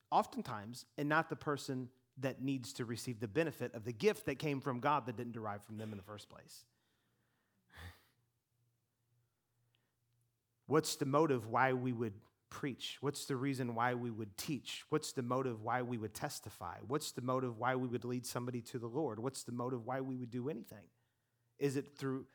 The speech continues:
for selfish gain, even if that gain, 'cause we think about selfish gain like, "Oh, it's a, you know, it's a preacher and he's out for filthy lucre."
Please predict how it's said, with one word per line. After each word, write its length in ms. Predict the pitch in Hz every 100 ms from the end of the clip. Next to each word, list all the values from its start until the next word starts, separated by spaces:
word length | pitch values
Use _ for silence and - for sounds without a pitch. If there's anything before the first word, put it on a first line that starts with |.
| _ -
for 140 | 143
selfish 720 | 120 - 143 160 170 151 - - _ _ _ 131
gain, 460 | 135 143 165 208 226 _ -
even 220 | 202 254
if 180 | 247 -
that 240 | 196 147
gain, 480 | 165 190 110 120 147 _ -
'cause 160 | 170 156
we 120 | 214
think 180 | 214 180
about 220 | 165 139
selfish 460 | - 170 156 117
gain 260 | 120 156 151
like, 220 | 123 110
"Oh, 200 | 165 151
it's 180 | 131 -
a, 80 | 113
you 160 | 135
know, 180 | 143 127
it's 120 | 120
a 80 | 120 90 - -
preacher 340 | 220 220 160
and 80 | 135
he's 120 | 127
out 160 | 196 -
for 100 | 147
filthy 400 | - 170 147 120
lucre." 460 | 123 120 104 92